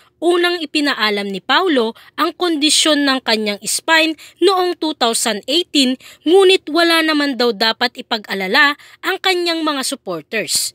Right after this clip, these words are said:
Ipinakita pa ng Itbulaga Dabarkads ang resulta ng kanyang magnetic resonance imaging o M R I scan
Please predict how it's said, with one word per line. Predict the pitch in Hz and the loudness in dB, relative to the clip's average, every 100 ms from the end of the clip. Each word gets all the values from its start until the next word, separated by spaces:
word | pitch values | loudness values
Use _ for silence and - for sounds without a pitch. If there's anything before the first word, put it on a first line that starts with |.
| - | -2
Ipinakita | 302 339 311 - 277 254 226 | 2 4 4 2 -2 -2 -2
pa | 214 | -2
ng | 202 196 | -4 -8
Itbulaga | 196 190 185 180 170 | -12 -4 -2 0 -4
Dabarkads | 165 226 294 381 330 277 247 - | 0 -2 2 0 2 -2 -2 -6
ang | 302 | -4
resulta | 339 330 339 294 302 | -4 -2 -4 -2 -4
ng | 294 285 | -2 -4
kanyang | 262 254 247 240 233 - - _ | -2 -2 0 0 -2 -8 -20 _
magnetic | 311 277 247 311 302 294 - 269 | 2 2 0 0 0 -6 -6 -4
resonance | 262 - 240 220 214 - | -4 -2 -2 -4 -4 -8
imaging | 214 208 185 165 311 311 320 _ _ - | -8 -6 -4 0 0 0 -4 _ _ 2
o | 302 | 4
M | 285 269 233 | 4 2 2
R | 226 | 2
I | - 208 | 2 0
scan | - 302 302 | 0 0 0